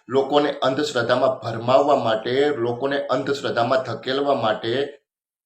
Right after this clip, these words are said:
અને એક પાખંડ ઊભું કરવા માટે, ધર્મના નામે ધતિંગ કરવા માટે માતાજીઓને પણ અલગ અલગ નામ આપી દીધા છે,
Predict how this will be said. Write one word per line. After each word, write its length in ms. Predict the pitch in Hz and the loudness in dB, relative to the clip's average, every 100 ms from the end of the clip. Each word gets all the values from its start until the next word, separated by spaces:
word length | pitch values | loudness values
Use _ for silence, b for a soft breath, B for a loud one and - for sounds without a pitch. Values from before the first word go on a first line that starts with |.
| _ _ _ | _ _ _
અને 160 | 277 165 | 0 2
એક 300 | - - - | 0 -2 -2
પાખંડ 460 | - 117 - 165 | 0 0 0 0
ઊભું 380 | - 139 117 127 | 0 -4 -4 -4
કરવા 320 | 127 110 113 | -2 0 0
માટે, 500 | 113 107 107 139 151 | 0 -2 0 0 0
ધર્મના 440 | - 117 120 143 147 | -2 -6 -4 0 0
નામે 300 | 135 127 139 | 2 2 0
ધતિંગ 460 | - - - 165 | -4 -8 -4 -4
કરવા 380 | - 127 117 110 | -2 -4 -2 -2
માટે 600 | 107 107 110 135 170 - _ _ _ | 0 -2 -2 -2 -2 -6 _ _ _
માતાજીઓને 880 | 107 120 131 - 170 - 151 156 165 | 0 4 4 4 2 4 2 2 0
પણ 180 | 165 165 | 0 -4
અલગ 380 | - 135 151 143 | -2 0 0 0
અલગ 440 | 131 139 143 - | -2 0 0 -4
નામ 280 | 113 120 135 | -2 2 2
આપી 340 | 123 117 117 113 | 2 0 0 -4
દીધા 280 | 110 104 | -6 -8
છે, 260 | 101 98 - | -8 -10 -16